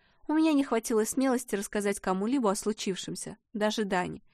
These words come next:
Я очень разочарована в себе и не могу поговорить об этом. «Давай, Рочи, что бы ни случилось, не позволяй этому тебя разрушить. Борись», — советует он,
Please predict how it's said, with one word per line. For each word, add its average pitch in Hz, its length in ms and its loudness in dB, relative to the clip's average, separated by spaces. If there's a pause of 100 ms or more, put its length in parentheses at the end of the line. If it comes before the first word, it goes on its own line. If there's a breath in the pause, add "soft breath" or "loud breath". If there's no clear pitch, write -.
(260 soft breath)
Я 294 180 6
очень 285 240 2
разочарована 240 720 2
в 220 60 -6
себе 262 380 0
и 233 40 2
не 214 100 0
могу 196 280 -2
поговорить 196 560 0
об 175 160 -2
этом. - 280 -6 (720)
«Давай, 196 600 6
Рочи, 196 420 0 (300)
что - 240 0
бы 311 100 4
ни 302 100 4
случилось, 254 640 4
не 202 80 2
позволяй 214 480 4
этому 175 240 0
тебя 190 300 2
разрушить. 170 580 -2 (160)
Борись», — 190 540 2 (200)
советует 180 640 0
он, 294 160 0